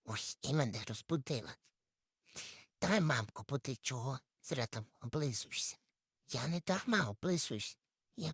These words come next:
при чого роблю? Манікюр, педикюр.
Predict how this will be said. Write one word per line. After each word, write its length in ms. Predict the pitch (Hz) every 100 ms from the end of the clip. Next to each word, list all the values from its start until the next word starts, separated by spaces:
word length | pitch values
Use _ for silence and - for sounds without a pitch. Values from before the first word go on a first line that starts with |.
| -
при 160 | 269 285
чого 440 | - 302 277 - 285
роблю? 480 | 294 262 202 151 110 _ _
Манікюр, 800 | 95 143 233 220 - 185 214 233
педикюр. 800 | - 233 240 220 - 254 233